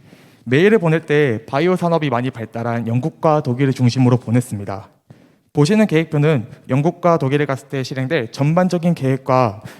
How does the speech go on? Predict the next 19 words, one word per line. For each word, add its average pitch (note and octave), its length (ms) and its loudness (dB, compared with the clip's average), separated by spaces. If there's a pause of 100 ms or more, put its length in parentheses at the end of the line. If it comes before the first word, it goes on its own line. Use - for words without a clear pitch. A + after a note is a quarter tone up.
(160)
메일을 C#3+ 340 0
보낸 C3+ 220 2
것 A2 160 -4
중 D3 260 0
실제로 F#3+ 420 0
연락이 B2+ 320 2
온 C3+ 160 2
연구실의 A#2+ 480 -2
방문 C#3+ 340 -4
일정을 D3 300 0
표시한 F#3+ 320 2
것입니다. G#2 500 -2 (720)
현재 F3 500 0 (300)
국가 G3+ 320 0
사진은 F#3+ 440 2
영국과 D3 420 2
독일에 C3+ 280 0
올려둔 A#2 240 2
상태이지만 D3+ 540 -2